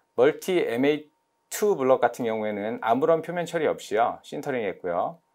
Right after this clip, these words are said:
그 다음에 엠에이치티 블럭 같은 경우에는 그 매뉴얼에 나온 대로 디핑 십 초 동안 했습니다. 그래서 두 개를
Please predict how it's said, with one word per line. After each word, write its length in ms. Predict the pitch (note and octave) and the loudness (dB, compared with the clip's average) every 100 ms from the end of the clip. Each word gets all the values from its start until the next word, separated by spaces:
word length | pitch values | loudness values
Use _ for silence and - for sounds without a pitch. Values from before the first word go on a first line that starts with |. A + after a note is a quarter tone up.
| _ _ _ | _ _ _
그 60 | - | -2
다음에 480 | F2+ F2+ F#2 F#2 - | 0 0 -4 -8 -6
엠에이치티 640 | - B2+ G#2+ A#2+ - - C#3+ | -4 -2 -2 -6 -8 -10 -4
블럭 240 | C3 A#2 | 0 0
같은 320 | G2 - A2+ | -2 -6 -10
경우에는 580 | F#2+ F#2 F2 F#2+ C#3+ F#3+ _ _ | -8 -8 -8 -8 -8 -10 _ _
그 80 | - | -12
매뉴얼에 400 | F2+ G#2+ B2 C3 | -6 -2 2 2
나온 260 | F#2 F#2 G2+ | 2 -2 -4
대로 340 | F2+ G2 B2+ | -4 -2 -4
디핑 320 | - B2 D#3 | -6 -8 -6
십 180 | C3+ - | -6 -8
초 160 | F#3 F3+ | -8 -4
동안 220 | C#3 G#2+ | 0 0
했습니다. 400 | G2 E2 D2+ D2+ | -2 -10 -16 -16
그래서 260 | F2+ F#2 G2+ | -14 -10 -10
두 160 | - | -4
개를 460 | G#2+ G#2+ G2 C#3+ | 2 2 2 -2